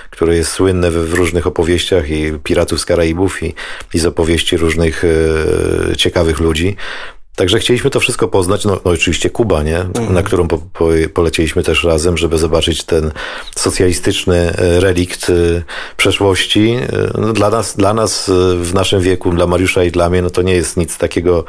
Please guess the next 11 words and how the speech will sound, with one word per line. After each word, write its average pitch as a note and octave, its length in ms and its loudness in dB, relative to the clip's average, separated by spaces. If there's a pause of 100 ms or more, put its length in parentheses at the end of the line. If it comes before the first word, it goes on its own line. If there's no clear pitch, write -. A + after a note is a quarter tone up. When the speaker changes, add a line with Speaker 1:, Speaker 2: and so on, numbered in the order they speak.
(360)
Speaker 1:
e, F2+ 200 4
nowego, F2+ 420 2
no F2+ 80 2
bo F2 120 2
my F2 320 2
w, D#2+ 40 -8
w - 200 -10
czasach F2+ 260 0
komunizmu E2+ 640 2
jednak E2 400 0
dorastaliśmy, F2+ 680 0